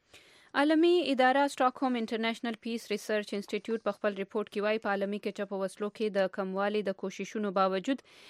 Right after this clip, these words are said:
اټومي ملکونه به شمول پاکستان او هندوستان خپلې اټومي ذخیرې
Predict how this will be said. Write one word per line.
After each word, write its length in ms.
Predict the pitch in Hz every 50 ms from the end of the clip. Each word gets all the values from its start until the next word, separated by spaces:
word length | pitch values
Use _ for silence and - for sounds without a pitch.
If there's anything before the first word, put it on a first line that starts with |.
| - - 214
اټومي 260 | - - 240 226 226 214 208
ملکونه 400 | 202 208 214 - 254 247 254 247 214
به 100 | 214 208
شمول 260 | - 220 214 208 208 -
پاکستان 500 | 240 208 208 - 220 - - 214 214 208
او 40 | 208 202 202
هندوستان 500 | 202 190 202 196 - - 240 247 247 -
خپلې 260 | - 208 196 202 196 196
اټومي 220 | - 202 202 196 185
ذخیرې 320 | 202 196 - - 220 208